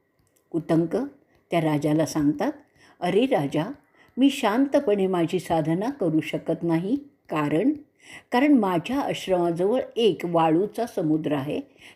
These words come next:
त्याला उज्जक्कल असं म्हणतात. तो प्रदेश सखल आहे, परंतु तिथे पाणी नसतं.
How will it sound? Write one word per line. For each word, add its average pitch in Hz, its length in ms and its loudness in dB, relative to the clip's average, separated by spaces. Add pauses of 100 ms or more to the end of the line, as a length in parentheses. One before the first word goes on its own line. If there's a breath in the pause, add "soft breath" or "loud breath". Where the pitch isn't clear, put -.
(100)
त्याला 208 340 0 (200)
उज्जक्कल 185 760 0 (180)
असं 170 200 -2
म्हणतात. 156 400 0 (680 soft breath)
तो 302 80 6
प्रदेश 226 600 2
सखल 185 300 -2
आहे, 143 220 -6 (520)
परंतु 196 440 0
तिथे 190 440 -4 (460)
पाणी 180 300 0
नसतं. 170 360 -2